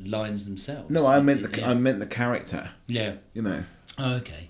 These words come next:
Speaker 1: Yeah, and I, but I think that was a good one. He seemed much more energetic and, and on it and, and taking those sorts of things, really.
Speaker 2: Yeah.
Speaker 1: Right, um, so, uh, um, I feel as though we've talked quite a lot about some of these,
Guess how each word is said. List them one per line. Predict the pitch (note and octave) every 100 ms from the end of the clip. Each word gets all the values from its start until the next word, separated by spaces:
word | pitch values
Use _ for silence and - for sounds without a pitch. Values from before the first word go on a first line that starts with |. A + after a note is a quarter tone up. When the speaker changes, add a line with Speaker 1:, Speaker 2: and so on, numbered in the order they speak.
| -
Speaker 1:
Yeah, | A2 G2
and | A2
I, | A#2 -
but | G#2+
I |
think | A2+ B2 A#2
that | G#2+
was | A2
a |
good | A2
one. | G2+
He | A2+
seemed | C3+ A2+ A2
much | A2 -
more | G#2
energetic | G2 F#2+ A2 - F#2+
and, | F#2+ F2+ - - -
and | G#2
on | A2+ A2
it | G#2+ -
and, | G#2+ G#2 G2+ - - - - - -
and | G#2+ G2+
taking | - G#2+ - G2+ G2 G2+ - -
those | G#2 G2+
sorts | - -
of | F#2
things, | A2 G#2 F#2
really. | - - - -
Speaker 2:
Yeah. | C3 A2+ G#2 - - - -
Speaker 1:
Right, | G3+ G3+ -
um, | E3+ E3
so, | - G#3
uh, | C#3 C3 - - - - -
um, | C#3+ C#3+
I | D3 D#3
feel | C#3
as | B2+
though | C3 B2
we've | A#2+ A#2 - _ _ -
talked | D4+ - -
quite | C#3 - F#2
a |
lot | G2+ G2
about | F#2 F#2
some | - F2
of | F2
these, | F#2 B2 -